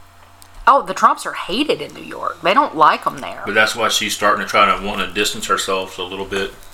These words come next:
Speaker 1: Yeah.
Speaker 2: away from him.
Speaker 1: Yeah. Well, I, I, it'll be, it'll be interesting to see. It, she's gonna be the, they're gonna run her for president. Um, if not in two thousand twenty-four, they're gonna run her in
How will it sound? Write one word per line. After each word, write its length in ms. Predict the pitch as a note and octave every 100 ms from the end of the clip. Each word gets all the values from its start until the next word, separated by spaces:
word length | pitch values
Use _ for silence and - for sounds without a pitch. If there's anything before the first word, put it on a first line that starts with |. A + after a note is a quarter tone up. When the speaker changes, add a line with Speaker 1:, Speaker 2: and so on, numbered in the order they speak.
| - - - - - - -
Speaker 1:
Yeah. 200 | F3+ F3 D3
Speaker 2:
away 240 | G2 G2+
from 340 | G#2+ G2 F2+ F2
him. 200 | G#2 F#2+ F2+ - - - -
Speaker 1:
Yeah. 220 | D#3+ D3+ - - - - - - - - - - - - - -
Well, 240 | F#3+ G3 G3+
I, 140 | G3+ G#3+
I, 180 | G#3 A#3
it'll 220 | A#3+ C4+
be, 120 | D#4+ C4+
it'll 220 | C4 F#4+
be 160 | G4 B3
interesting 360 | C4 A3+ A3+
to 60 | G#3
see. 200 | - A3
It, 180 | A3 A3+
she's 280 | - F4 G#4
gonna 180 | C#4 A#3
be 320 | G#3+ G#3+ G3 D3+ -
the, 300 | E3+ D#3 F#3 - C3 - -
they're 180 | G#3+ D4+
gonna 200 | F#4 A3+
run 220 | F#3+ G3
her 200 | F#3+ D#3+
for 120 | -
president. 540 | - D3 C#3 - - - - -
Um, 280 | E3+ E3+ D#3+
if 200 | G3 G#3
not 240 | A3 A3+
in 80 | F#3
two 140 | G3+ F#3
thousand 360 | F#3 E3+ E3+
twenty-four, 680 | D3+ F3 D#3 - E3+ D#3+ D3+
they're 140 | D#3
gonna 220 | D#3+ D#3 D3
run 220 | D3+ D3+
her 280 | D#3+ D3 -
in 360 | C#3 C#3 C#3